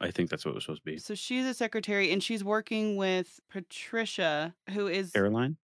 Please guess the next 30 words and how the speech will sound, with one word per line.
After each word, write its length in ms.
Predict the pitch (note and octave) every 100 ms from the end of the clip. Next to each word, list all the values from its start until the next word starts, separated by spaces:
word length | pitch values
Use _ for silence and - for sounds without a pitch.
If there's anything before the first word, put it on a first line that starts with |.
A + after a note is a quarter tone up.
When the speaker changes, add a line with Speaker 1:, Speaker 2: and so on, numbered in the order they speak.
| _ -
Speaker 2:
The 80 | F#3+
girl's 360 | G3+ G#3+ A#3+ A3
name 160 | A3
is 120 | G3+ -
Caroline, 580 | - G3 F3+ F3 E3
but 200 | E3 F3+
she 340 | - - G3+ E3+
is 260 | F#3+ F3+ - _ -
Patricia 460 | F#3 - G3+ -
Hitchcock, 640 | F3 F3 - - - - _ _ _ _
the 100 | E3
actress. 500 | D3+ D3 - A2+ - -
Speaker 1:
Yes, 320 | A#2+ - -
which 180 | G2 -
is 380 | G#2 F2 E2 - - _ -
Alfred's 600 | E2+ - G2 - - - _
daughter, 340 | - C#4 D#2 - _ _ _ _
apparently, 400 | - - - - _ _
which 100 | -
is 80 | -
kinda, 240 | F2 D#2+ - _
kinda 140 | F2+ D#2
crazy. 320 | D#2+ D#2+ B2+ _ -
Speaker 2:
I 60 | F3+
think 220 | F3+ D#3
so, 140 | -
yeah. 260 | D3 C#3 A#2 - _ -
Which 260 | E3+ -
was 180 | A3+ A#3 -
neat. 680 | D4 C#4 C4+ B3 B3 C#4 C#4+